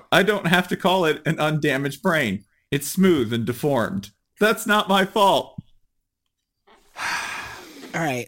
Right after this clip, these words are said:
Speaker 2: let's pre-, let's preview the week. Uh, while we're recording this, a game,
Speaker 1: Woo!
Speaker 2: a game is being played, right?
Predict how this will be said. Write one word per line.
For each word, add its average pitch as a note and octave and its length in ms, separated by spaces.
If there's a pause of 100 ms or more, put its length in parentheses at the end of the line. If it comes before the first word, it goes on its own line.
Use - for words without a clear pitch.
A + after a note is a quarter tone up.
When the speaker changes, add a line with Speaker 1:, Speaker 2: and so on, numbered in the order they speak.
Speaker 2:
let's D#3+ 260 (120)
pre-, G3 180
let's A3+ 200
preview G3 420
the C#3+ 80
week. A#2+ 420
Uh, F#3 280
while G#3 220
we're G3+ 140
recording F#3 400
this, C5+ 240
a B4+ 80
game, A#4 160
Speaker 1:
Woo! G#4 200 (220)
Speaker 2:
a F#3+ 100
game G3 280
is F3+ 140
being E3+ 240
played, F#3 480 (140)
right? A#3+ 300